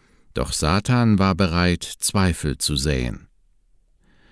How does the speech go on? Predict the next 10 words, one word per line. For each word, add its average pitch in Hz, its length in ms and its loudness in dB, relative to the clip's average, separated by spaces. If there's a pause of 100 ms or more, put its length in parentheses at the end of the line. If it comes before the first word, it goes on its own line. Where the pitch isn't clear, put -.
(280)
Der 78 180 2
Weg 117 260 2
dazu 110 480 2
war 101 180 4
durch 92 240 2
ihre 90 220 2
falschen 107 500 0
Vorstellungen 90 760 2
vom 82 240 2
Messias 101 600 2